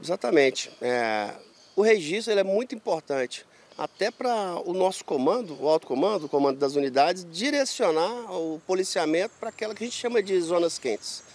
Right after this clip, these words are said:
Se o comerciante ou o cidadão, ele não faz o registro, a nossa atenção vai para o lugar que tá sendo feito o registro e aquele vai ficar, acabar sendo desatendido. É, mas a gente ressalta novamente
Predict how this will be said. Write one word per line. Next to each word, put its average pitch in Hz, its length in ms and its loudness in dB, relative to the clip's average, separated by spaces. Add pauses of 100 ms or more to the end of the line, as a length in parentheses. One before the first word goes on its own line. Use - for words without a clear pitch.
(300)
Se - 240 -4
o 226 140 0
comerciante 165 680 2
ou 143 200 4
o 139 40 0
cidadão, 147 460 2
ele 165 160 2
não 220 140 2
faz 175 200 2
o 151 40 -4
registro, 151 500 -2 (680)
a 156 80 -4
nossa 185 260 0
atenção 220 420 2
vai 240 180 2
para 262 160 0
o 294 60 -2
lugar 226 260 2
que - 60 -16
tá 269 120 -6
sendo 226 280 0
feito 185 260 -2
o 190 40 -2
registro 151 400 -2
e 190 40 4
aquele 185 240 0
vai 202 100 0
ficar, 202 260 -4
acabar 180 420 -2
sendo 214 240 -6
desatendido. 208 580 -4 (720)
É, 131 500 6
mas 180 220 2
a 247 40 -2
gente 262 180 0
ressalta 190 480 4
novamente 202 760 4